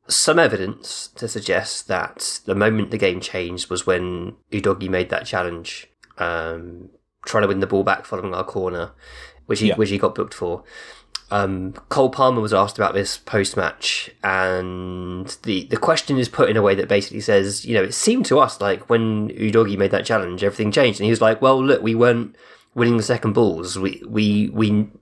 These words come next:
Speaker 1: it was kind of like a, yeah, we, we, we had to change something. We, we were, they were winning the second balls. We needed to win some,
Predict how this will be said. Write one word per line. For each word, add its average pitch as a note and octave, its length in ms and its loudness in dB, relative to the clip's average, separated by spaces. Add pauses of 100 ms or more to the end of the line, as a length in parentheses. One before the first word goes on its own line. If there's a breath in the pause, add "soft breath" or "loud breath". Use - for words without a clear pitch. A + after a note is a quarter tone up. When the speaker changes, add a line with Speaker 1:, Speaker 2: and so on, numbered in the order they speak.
(420 loud breath)
Speaker 1:
it C3 120 4
was C3 100 0
kind B2 220 4
of A2+ 140 4
like A2 240 4
a, G#2 380 4
yeah, B2+ 400 4
we, G#2+ 320 -4
we, A#2 220 -2 (120)
we B2 100 2
had C#3 240 0
to - 80 -20
change E3+ 260 -2
something. F2 260 -8
We, G2+ 120 -2
we A2+ 240 0
were, A2 200 4 (140)
they C#3 140 4
were D#3+ 80 4
winning B2+ 240 2
the A2 60 -2
second A2+ 260 -2
balls. G2+ 240 4
We B2 120 4
needed A#2+ 180 -2
to A2+ 80 2
win G2+ 180 2
some, G2+ 360 0